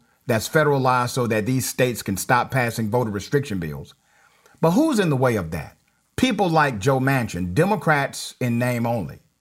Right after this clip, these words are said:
And these individuals are holding up progress when the American public voted overwhelmingly for the agenda of Joe Biden and Kamala Harris.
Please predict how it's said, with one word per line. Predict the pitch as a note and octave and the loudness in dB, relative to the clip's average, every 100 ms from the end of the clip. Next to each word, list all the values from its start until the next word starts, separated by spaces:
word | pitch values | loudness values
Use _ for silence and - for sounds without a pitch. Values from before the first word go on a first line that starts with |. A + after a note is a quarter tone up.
| _ _ _ _ - - - - | _ _ _ _ -20 -20 -8 0
And | E3 D#3+ D#3 | 2 2 -2
these | E3 G3+ D4 G3 | -2 0 2 2
individuals | F3 C#3+ D3 C#3 A#2 G#2+ F#2 F2+ - _ _ C3+ | 2 2 2 0 -2 -4 -4 -8 -16 _ _ 0
are | C#3 | 0
holding | - A3+ B3 G#3 | 2 2 2 2
up | D3 A#2+ | 0 -2
progress | - E3+ E3 A2+ G2+ F#2 - - _ _ - | 0 0 0 -2 -2 -4 -8 -16 _ _ -4
when | D3 F#3 | 0 2
the | D#3 D#3 | 2 2
American | C3+ D3+ B3+ D4+ F3+ D3 | 2 2 2 0 -2 -4
public | - G3+ B2 F2+ D2+ _ _ | -2 -2 -2 -6 -8 _ _
voted | G#2+ G#2+ D#3 A3 F3+ C3 - | -8 0 2 4 2 0 0
overwhelmingly | E3 C3 A#2+ A#2+ E3+ F#3 C3+ G#2+ F#2 D#2 F2 _ _ | 0 2 0 2 2 2 0 -2 -4 -6 -10 _ _
for | - - | 0 2
the | C#3 C3+ | 2 0
agenda | G#2+ F#2 D#3+ F3 F2 C#2+ - _ _ - | -2 -2 0 0 -4 -8 -12 _ _ -2
of | B2 | 0
Joe | G#2 C#3 B2 | 2 2 2
Biden | A#2 A#2+ A2 G#2 | 2 2 0 -2
and | F#2 | -4
Kamala | G#2+ G#2+ F2 E2 | -2 -2 -2 -4
Harris. | A2 F2 - - | -4 -6 -8 -18